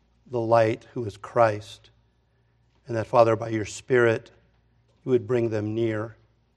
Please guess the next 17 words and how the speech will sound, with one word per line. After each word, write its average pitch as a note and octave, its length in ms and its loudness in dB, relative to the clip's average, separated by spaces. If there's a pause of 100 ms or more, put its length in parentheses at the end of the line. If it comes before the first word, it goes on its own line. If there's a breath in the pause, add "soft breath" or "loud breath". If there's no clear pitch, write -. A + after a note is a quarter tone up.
(360)
We C3 100 0
pray B2+ 220 2
that A#2 280 6
for A2+ 140 4
all A#2 140 6
churches, A#2 680 -8 (600)
and B2+ 60 -12
we B2 60 0
do A#2 120 -2
pray B2 240 4
that B2 140 0
your A#2 120 -4
kingdom A2+ 420 -2
would G#2+ 180 -6
continue A2+ 580 -4 (200)
to - 120 -12
advance, A#2 840 -2